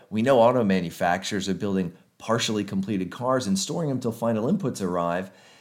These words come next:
And last week's German industrial production data shows that the turnaround in semiconductor supply is happening and the output of cars is beginning to surge back. So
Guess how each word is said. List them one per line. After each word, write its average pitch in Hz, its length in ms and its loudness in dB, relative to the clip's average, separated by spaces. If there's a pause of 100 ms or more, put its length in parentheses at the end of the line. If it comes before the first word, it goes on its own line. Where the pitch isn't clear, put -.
(160)
And 120 480 0
last 131 340 0
week's 113 220 2
German 123 320 0
industrial 113 420 2
production 117 460 0
data 104 260 0
shows 95 580 -4
that 95 280 -6
the 101 100 -4
turnaround 95 720 0
in 110 100 0
semiconductor 98 760 -2
supply 82 540 -2 (400)
is 98 200 0
happening 90 680 -2
and 85 100 -10
the 92 80 -4
output 104 260 -2
of 98 100 -4
cars 92 340 -6
is 90 100 -8
beginning 90 400 -6
to 78 80 -10
surge 78 380 -10
back. 69 260 -4
So 131 260 4